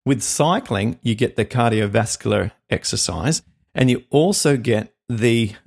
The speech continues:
for the knees, you get the targeted exercise, 'cause you've,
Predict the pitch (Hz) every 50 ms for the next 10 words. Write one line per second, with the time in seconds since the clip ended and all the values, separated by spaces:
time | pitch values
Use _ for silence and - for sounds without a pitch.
0 | - _ _ _ _ - - - 113 104 104 104 107 123 151 165 147 127 117 110
1 | 98 - - _ 127 117 117 107 104 120 113 107 - - - 113 107 101 - -
2 | - 143 143 139 123 107 104 113 104 85 78 - - - - - - - - -
3 | - 127 110 - - 120 101 -